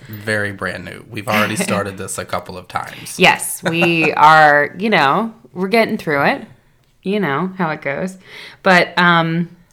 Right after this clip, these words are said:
Speaker 2: yeah, we're so glad that you're here, and we're so glad that you're listening, and we have, um, a lot of exciting stuff to share with you today.
Speaker 1: To share with our family members.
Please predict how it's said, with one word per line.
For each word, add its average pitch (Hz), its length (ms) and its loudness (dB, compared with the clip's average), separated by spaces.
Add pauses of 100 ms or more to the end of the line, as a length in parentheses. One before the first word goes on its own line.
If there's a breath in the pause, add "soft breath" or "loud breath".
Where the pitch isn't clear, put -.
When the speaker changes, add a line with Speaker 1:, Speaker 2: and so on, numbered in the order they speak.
(120)
Speaker 2:
yeah, 220 260 8
we're 202 100 4
so 220 220 2
glad 202 240 4
that 190 100 0
you're 185 120 -2
here, 226 260 2
and 226 100 0
we're 165 80 0
so 160 200 -6
glad 147 200 -4
that 147 120 -6
you're - 120 -6
listening, 240 540 -4
and 156 400 -4
we 185 200 -2
have, 160 600 2 (480 loud breath)
um, 151 560 -2 (200)
a 156 100 -6
lot 190 240 2
of 185 200 -2
exciting 143 520 -10
stuff 143 340 -10
to 156 100 -14
share 147 240 -6
with 147 180 -6
you 127 100 0
today. 147 720 -6
Speaker 1:
To 120 100 -10
share 110 240 -2
with 107 160 -6
our 101 80 -4
family 101 360 -10
members. - 440 -18